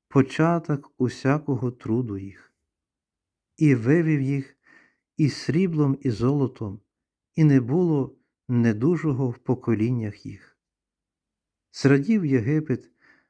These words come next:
при виході їх, бо страх перед ними напав на нього. Простяг він хмару в охорону їм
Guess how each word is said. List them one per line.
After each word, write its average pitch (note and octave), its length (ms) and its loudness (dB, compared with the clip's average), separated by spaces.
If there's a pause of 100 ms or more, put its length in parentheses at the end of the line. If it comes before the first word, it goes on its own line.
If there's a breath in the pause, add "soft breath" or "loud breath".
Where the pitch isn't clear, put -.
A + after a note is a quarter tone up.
при A#2+ 200 2
виході A#2 540 0
їх, G2+ 340 -10 (540)
бо A#2 180 4
страх C#3+ 520 -2
перед B2+ 360 -2
ними B2+ 360 0
напав A2+ 480 -4
на G#2 160 -8
нього. F#2 340 -12 (1120)
Простяг F3 600 0
він D3+ 160 0
хмару C#3 580 -2
в - 180 -10
охорону C3+ 600 -2
їм A#2+ 380 -6